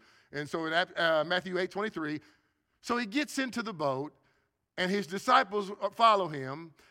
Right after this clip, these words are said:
and suddenly this great tempest or this storm arose on the sea. Now, this, this still messes with my head. <clears throat> So the boat was covered with waves. Now, I don't know how many of y'all been on boats.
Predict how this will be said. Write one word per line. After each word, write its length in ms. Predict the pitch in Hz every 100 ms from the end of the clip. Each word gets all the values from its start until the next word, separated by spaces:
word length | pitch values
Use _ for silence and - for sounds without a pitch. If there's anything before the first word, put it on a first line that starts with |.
| -
and 160 | 214 202
suddenly 480 | - 285 269 220
this 180 | 208 214
great 380 | 180 208 240 233
tempest 500 | - 240 180 180 -
or 80 | 165
this 160 | 190
storm 400 | - 226 220 196
arose 360 | 170 170 180 160
on 140 | 175
the 80 | 156
sea. 420 | - 220 185 165 156 _ _ _ _ _ _ _ _ _ _ _ _ _ -
Now, 100 | 226
this, 240 | 392 -
this 180 | - 285
still 400 | - 269 240 175 165 -
messes 360 | 185 208 - 160
with 120 | 160
my 120 | 151
head. 280 | 139 120 92 85 _ - - -
<clears throat> 100 | 240 175 - - _ _ _ _ _ _ _ _ _ _ _ _ _ _ _
So 240 | - 254
the 140 | 214 220
boat 460 | 180 294 302 294 294
was 260 | 240 240 -
covered 880 | - 269 285 220 214 214 214 185 170 -
with 220 | 220 220
waves. 880 | 208 254 233 196 143 107 117 - - _ _ _ _ -
Now, 120 | 220
I 40 | 226
don't 80 |
know 100 | 208
how 120 | 190 196
many 140 | 190
of 60 | 175
y'all 160 | 180
been 180 | 156 180
on 160 | 175 180
boats. 380 | 190 196 -